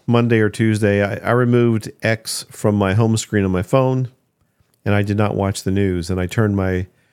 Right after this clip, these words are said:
radio in my car to an oldie station, and I did not listen to any Sirius X M news stations. I just really tried to, to shut it all out for a couple days.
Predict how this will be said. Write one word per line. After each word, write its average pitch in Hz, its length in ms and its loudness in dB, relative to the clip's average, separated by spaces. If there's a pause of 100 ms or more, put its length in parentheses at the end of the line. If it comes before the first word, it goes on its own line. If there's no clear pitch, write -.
(220)
radio 110 340 2
in 101 60 -2
my 101 140 -2
car 117 360 0
to 107 160 -6
an 98 60 -2
oldie 117 360 0
station, 120 500 -2
and 95 220 0
I 95 80 -2
did 101 140 -6
not 101 180 -2
listen 98 240 -4
to 95 60 0
any 92 100 -4
Sirius 104 420 -4
X 92 240 -6
M 101 240 0
news 123 320 0
stations. 127 640 -4 (520)
I 104 60 0
just 107 200 -2
really 107 160 2
tried 101 320 -2
to, 95 180 -2 (460)
to - 80 -4
shut 107 240 -2
it 104 40 0
all 101 180 -2
out 101 180 -4
for 98 220 -4
a 90 40 -10
couple 95 240 -6
days. 90 400 -6